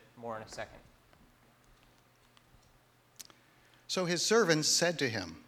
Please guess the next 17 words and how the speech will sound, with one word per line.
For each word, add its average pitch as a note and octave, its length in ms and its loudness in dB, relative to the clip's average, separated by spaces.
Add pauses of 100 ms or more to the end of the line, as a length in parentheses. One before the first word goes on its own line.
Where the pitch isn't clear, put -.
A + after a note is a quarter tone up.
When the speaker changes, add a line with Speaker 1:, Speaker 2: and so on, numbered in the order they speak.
(1200)
Speaker 2:
"Let A3+ 120 2
us C4+ 220 0
look B2+ 240 -4
for B2+ 220 -2
a B2+ 60 2
young C3+ 360 0
virgin A2+ 540 0
to C3 160 0
attend D3+ 340 2
to D3+ 80 -2
the C#3+ 80 2
king C3+ 400 0
and B2 220 -2
take B2 240 0
care D#3 240 0
of B2+ 100 0
him. F2+ 280 -10